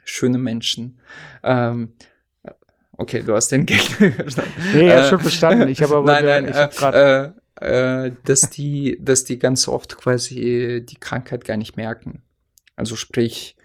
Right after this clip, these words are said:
Speaker 2: Ja.
Speaker 1: äh, die, die, die merken diesen Verlauf nicht und, äh, wissen gar nicht, dass die krank sind.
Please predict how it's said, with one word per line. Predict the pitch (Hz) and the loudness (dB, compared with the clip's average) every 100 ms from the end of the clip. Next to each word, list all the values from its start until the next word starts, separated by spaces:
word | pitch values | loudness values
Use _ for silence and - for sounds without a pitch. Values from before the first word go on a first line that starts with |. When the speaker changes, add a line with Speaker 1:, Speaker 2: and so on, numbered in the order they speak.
| 196 | -10
Speaker 2:
Ja. | 135 120 | -6 -4
Speaker 1:
äh, | 120 107 | -2 -2
die, | 110 120 113 | -2 -2 2
die, | 120 - 113 | 2 0 -4
die | 120 | -8
merken | 127 127 123 | -6 -4 -4
diesen | 120 120 | -4 -6
Verlauf | - 113 110 - | -8 -6 -6 -8
nicht | 117 113 - - | -10 -10 -10 -14
und, | - 117 110 - - | -10 -10 -10 -16 -12
äh, | 78 113 113 107 104 110 - | -8 -6 -8 -12 -14 -16 -8
wissen | 120 117 | -6 -6
gar | 104 | -8
nicht, | 113 - | -12 -14
dass | - | -16
die | - | -16
krank | - - 110 | -14 -10 -10
sind. | - - 82 | -12 -16 -20